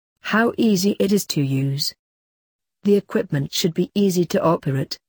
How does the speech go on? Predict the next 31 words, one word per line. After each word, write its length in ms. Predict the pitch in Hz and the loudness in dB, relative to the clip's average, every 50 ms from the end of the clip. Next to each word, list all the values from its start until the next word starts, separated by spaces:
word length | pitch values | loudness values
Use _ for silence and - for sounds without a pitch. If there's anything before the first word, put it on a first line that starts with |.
| _ | _
with 120 | 175 165 160 | -2 0 0
as 140 | 165 165 190 | 0 2 2
minimum 480 | 196 196 180 160 147 143 139 143 175 - - | 2 2 2 2 2 0 0 -2 -6 -6 -2
amount 420 | 196 185 175 165 160 160 - - | 0 0 2 2 0 0 -2 -2
of 140 | 160 - - | -4 -4 -2
controls 560 | - 175 170 - - 196 175 151 143 147 - - | -2 -2 -2 -2 -2 -2 -2 0 0 -2 -2 -2
as 140 | - 185 - | -4 -4 -4
possible 500 | - - 214 220 - - 175 156 160 156 | -4 -2 -2 -2 0 0 0 0 0 -2
present 500 | - - - 190 165 147 143 143 - - | -2 0 0 0 0 0 -2 -4 -6 -6
in 160 | - - 160 | -4 -4 -2
it. 300 | 147 135 - - - - _ _ _ _ _ _ _ _ _ _ _ _ | -2 -2 -4 -8 -12 -18 _ _ _ _ _ _ _ _ _ _ _ _
In 140 | - 208 208 | 0 2 2
addition, 640 | 202 190 180 254 269 262 - - 151 143 147 170 - _ _ _ _ _ _ | 2 2 2 2 0 0 0 -2 -2 0 -2 -2 -6 _ _ _ _ _ _
it 160 | - 196 180 | 0 0 0
should 200 | - - 185 160 | 0 0 -2 0
be 160 | 165 175 175 | 2 2 2
able 260 | - 185 185 170 170 160 | 2 0 0 0 0 -2
to 160 | - - - - | -2 -4 -2 -2
offer 240 | 233 208 - 160 160 | -4 -4 -4 -4 -4
a 80 | - 180 | -2 -2
high 240 | 156 185 196 185 190 | -2 0 0 2 2
degree 500 | 180 180 165 - 214 214 185 151 - - | 2 0 0 0 0 2 2 0 0 -2
as 120 | - 185 185 | -2 -2 0
well 240 | 185 202 214 220 220 | 2 2 2 2 2
as 160 | 202 175 180 | 2 2 2
level 380 | 185 190 185 180 - 160 160 | 2 0 0 0 -2 -2 -2
of 160 | - 165 160 - | -2 -2 -2 -2
safety 400 | - 190 180 170 - - 202 180 | 0 0 0 0 0 0 -2 -2
through 300 | - - 180 170 160 135 | 0 0 0 0 0 -2
it. 260 | 151 - - - - _ _ _ _ _ _ _ _ _ _ _ _ | -4 -8 -12 -14 -16 _ _ _ _ _ _ _ _ _ _ _ _
Remember, 580 | 214 190 190 196 190 185 180 165 160 151 165 | 2 4 4 4 4 2 2 0 0 -2 -4